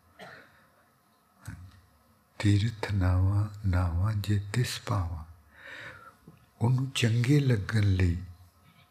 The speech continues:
ਆਪ-, ਮਹਾਰਾਜ ਜੀ ਕਹਿੰਦੇ, "ਜੇ ਸਾਨੂੰ ਚੰਗਾ, ਤੂੰ ਪਵਿੱਤਰ ਹੋ, ਤੇ ਫਿਰ ਤੂੰ ਸਾਨੂੰ ਚੰਗੀ ਲੱਗੇਂਗੀ।" ਫਿਰ ਆਪਾਂ ਉਹਨਾਂ ਤੀਰਥਾਂ ਤੇ ਇਸ਼ਨਾਨ ਕਰਨਾ ਹੁਣ।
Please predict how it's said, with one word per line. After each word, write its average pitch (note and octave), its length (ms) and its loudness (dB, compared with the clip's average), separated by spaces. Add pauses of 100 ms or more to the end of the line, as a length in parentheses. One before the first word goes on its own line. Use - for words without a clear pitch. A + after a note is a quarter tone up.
ਆਪ-, - 680 -4
ਮਹਾਰਾਜ F#2+ 380 0
ਜੀ G2+ 60 -2
ਕਹਿੰਦੇ, A2 380 -2
"ਜੇ G#2+ 140 -4
ਸਾਨੂੰ F#2+ 400 -2
ਚੰਗਾ, F2+ 560 0 (840)
ਤੂੰ G#2 120 2
ਪਵਿੱਤਰ G2 680 2
ਹੋ, G#2+ 500 -2 (1300)
ਤੇ G2+ 80 0
ਫਿਰ F#2+ 380 -2 (120)
ਤੂੰ G#2 120 -2
ਸਾਨੂੰ F#2+ 340 0
ਚੰਗੀ D#2+ 440 -4
ਲੱਗੇਂਗੀ।" D#2+ 800 -10 (1300)
ਫਿਰ E2+ 240 -4 (720)
ਆਪਾਂ F#2+ 300 2
ਉਹਨਾਂ F2+ 260 2
ਤੀਰਥਾਂ F2+ 640 -2
ਤੇ E2 320 -4 (100)
ਇਸ਼ਨਾਨ E2+ 540 -2
ਕਰਨਾ D#2+ 520 -4
ਹੁਣ। F#2+ 260 -4